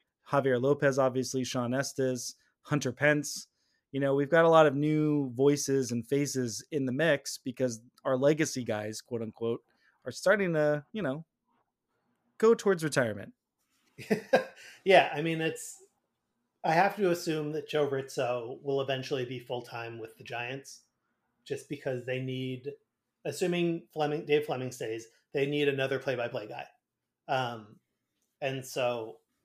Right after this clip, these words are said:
Speaker 2: in theory, it would be nice to have two more. Like, right now, of the, the main four broadcasters, three of them are play-by-play guys.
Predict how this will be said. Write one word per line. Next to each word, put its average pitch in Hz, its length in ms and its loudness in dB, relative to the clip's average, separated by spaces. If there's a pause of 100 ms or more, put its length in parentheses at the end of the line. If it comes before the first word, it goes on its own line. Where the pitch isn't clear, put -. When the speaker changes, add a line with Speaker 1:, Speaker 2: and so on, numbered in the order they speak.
Speaker 2:
in 175 140 0
theory, 247 240 6
it 165 40 6
would 143 80 -2
be 143 100 0
nice 123 200 -2
to 135 60 -6
have 113 140 -8 (100)
two 147 200 -2
more. 208 340 2
Like, 156 140 2
right 170 180 6
now, 147 360 4 (380)
of 170 200 8
the, 165 280 6
the 165 280 4 (100)
main 151 360 0
four 139 380 0
broadcasters, 143 680 0
three 131 180 0
of 131 60 -2
them 131 120 -4
are 127 60 -2
play-by-play 131 500 -2
guys. 185 340 -2